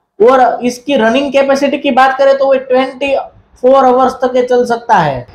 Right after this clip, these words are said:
इसके अंदर battery नहीं आता है, direct एसी to डीसी transfer होता है power। और जो मैंने यहाँ पे model दिखाए हैं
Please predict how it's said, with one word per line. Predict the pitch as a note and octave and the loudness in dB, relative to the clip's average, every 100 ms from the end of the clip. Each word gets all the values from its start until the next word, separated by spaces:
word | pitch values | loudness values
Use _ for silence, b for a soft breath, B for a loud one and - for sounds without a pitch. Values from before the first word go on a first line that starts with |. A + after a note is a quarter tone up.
| - | 0
इसके | A3+ A#3 | 0 2
अंदर | C4+ C4+ A3+ | 4 4 4
battery | A3 B3 B3+ C4+ | 4 2 0 -2
नहीं | C#4 C4+ | 0 0
आता | B3+ B3 | 0 0
है, | A#3+ G3+ | 0 0
direct | A3+ B3+ B3 | 2 2 0
एसी | A#3+ B3 C4+ C4 | 0 0 -2 -6
to | C#4 | -4
डीसी | A#3 B3+ C4+ | -4 -6 -6
transfer | B3 A#3+ - A#3 | -2 -2 -2 0
होता | A#3+ A#3+ | 0 2
है | A3 A3 | 2 2
power। | G#3 E3+ C3 - _ - _ - - - - | 0 0 -4 -10 _ -20 _ -14 -10 -4 0
और | C4 G3+ | 2 2
जो | G3 C4 | 2 2
मैंने | C#4 C#4+ | 2 0
यहाँ | C#4 C4 C4 | 2 2 0
पे | C4+ C#4 | 2 2
model | G#3+ A3+ C#4 | 2 2 2
दिखाए | B3 C4+ C4+ C4+ C4 | 0 0 2 2 4
हैं | B3 C4+ | 4 2